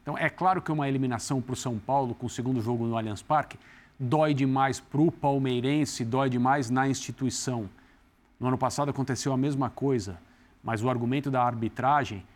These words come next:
que é muito ruim, que é muito exagerado, que é muito utilizado, no ano passado,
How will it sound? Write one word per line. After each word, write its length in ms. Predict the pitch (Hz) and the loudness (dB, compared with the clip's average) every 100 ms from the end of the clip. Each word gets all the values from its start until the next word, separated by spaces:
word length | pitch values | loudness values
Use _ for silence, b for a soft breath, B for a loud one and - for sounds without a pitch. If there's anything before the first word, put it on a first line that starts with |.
| b - | b -6
que 100 | 147 | -2
é 60 | |
muito 320 | 139 135 135 | 2 0 0
ruim, 680 | 110 113 117 131 135 123 98 b b b b _ | -2 0 2 4 4 2 -2 b b b b _
que 100 | 127 | -2
é 40 | |
muito 300 | 127 151 139 | 2 2 2
exagerado, 1000 | 120 127 107 113 107 123 135 123 110 104 - _ | 0 0 0 -2 2 4 4 2 -2 -8 -10 _
que 100 | - | -4
é 40 | 123 | 0
muito 600 | 143 147 - 139 123 95 - _ _ _ _ | 2 2 0 0 0 -2 -10 _ _ _ _
utilizado, 840 | 147 - 170 131 107 143 160 117 104 | -4 0 2 2 4 4 2 0 -4
no 160 | 127 135 | 0 0
ano 140 | 147 | 0
passado, 640 | - 110 - 131 151 135 | -2 -6 -6 0 0 0